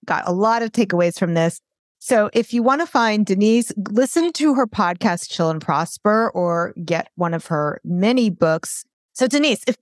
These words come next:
people want to get started with decluttering, I think you have something for them. Am I right?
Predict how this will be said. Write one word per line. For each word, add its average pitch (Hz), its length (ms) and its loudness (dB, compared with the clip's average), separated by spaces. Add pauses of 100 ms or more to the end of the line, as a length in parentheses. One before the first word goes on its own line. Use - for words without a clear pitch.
people 403 380 0
want 330 200 2
to 302 60 0
get 247 240 -4
started 220 720 0
with 185 160 -2
decluttering, 185 1120 -2
I 214 60 0
think 381 220 -4
you 262 80 2
have 233 200 -2
something 175 380 -6
for 147 160 -6
them. 135 220 -6 (180)
Am 185 100 -4
I 165 80 -2
right? 226 320 -2